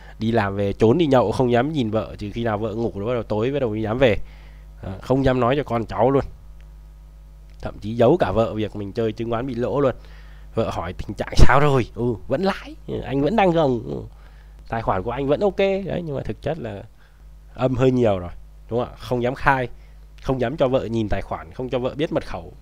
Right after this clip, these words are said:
Đấy. Thì cái tình trạng lúc này là gì? <coughs> còn lại một phần vốn nhỏ thôi. Mà luôn luôn full margin trong mọi tình huống, bất chấp là downtrend hay uptrend. Cỡ nào anh cũng full margin hết.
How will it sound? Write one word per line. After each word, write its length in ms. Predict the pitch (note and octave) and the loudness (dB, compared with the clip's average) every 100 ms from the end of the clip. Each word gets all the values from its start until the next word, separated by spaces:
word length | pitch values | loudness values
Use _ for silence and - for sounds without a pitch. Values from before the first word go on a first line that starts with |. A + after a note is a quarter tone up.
| - | -18
Đấy. 200 | - D3 E3+ - - - - - - - - - - - - - - - - | -16 -16 -18 -20 -20 -20 -20 -20 -20 -20 -20 -20 -20 -20 -20 -20 -20 -20 -12
Thì 80 | |
cái 100 | G#2+ | -6
tình 180 | C3+ C#3+ | -4 -2
trạng 220 | A2+ A2+ | -2 -2
lúc 100 | B2 | -4
này 140 | D#3 B2+ | -2 -2
là 80 | A2 | -4
gì? 140 | A2 - - - - - - - - - - - - - - | -4 -6 -6 -14 -20 -20 -20 -20 -20 -20 -20 -20 -20 -20 -14
<coughs> 180 | - - - - - - - - - - - - - - - - - | -2 -2 -2 -8 -14 -18 -20 -20 -20 -20 -20 -20 -20 -20 -20 -4 0
còn 140 | G#2 | 2
lại 140 | A2 | 0
một 120 | G#2 - | -2 -6
phần 220 | G#2 G2+ | -6 -6
vốn 220 | F#2+ B2+ | -6 -6
nhỏ 180 | C#3 E3 | -8 -6
thôi. 120 | A#2 - - - - - - - - - - | -8 -8 -14 -20 -20 -20 -20 -20 -20 -18 -16
Mà 100 | F2+ | -4
luôn 200 | G#2+ D3 | 4 6
luôn 140 | C#3 | 6
full 220 | C3+ - A#2 | 2 -4 -4
margin 320 | A#2+ A#2+ A#2 | -2 -4 -4
trong 160 | A2 | -6
mọi 120 | A#2+ A2 | -6 -4
tình 140 | B2+ A2 | -4 -2
huống, 220 | G#2+ A#2+ | -4 -4
bất 240 | - G3 - | -6 -6 -4
chấp 180 | G#3+ | -6
là 80 | A#2 | -6
downtrend 360 | G#2+ A2 - G#2 | -6 -6 -6 -6
hay 100 | A2+ | -8
uptrend. 360 | C3+ - A#2+ - - - - - - - - | -6 -6 -4 -6 -10 -16 -20 -20 -20 -20 -16
Cỡ 160 | - D3+ | -6 -2
nào 240 | D#3 B2 | 0 0
anh 140 | A#2 A#2 | 0 -2
cũng 140 | B2+ | -6
full 180 | C#3 C#3+ | -6 -4
margin 340 | A#2+ F#2+ A#2 | -4 -4 -4
hết. 100 | A2+ | -6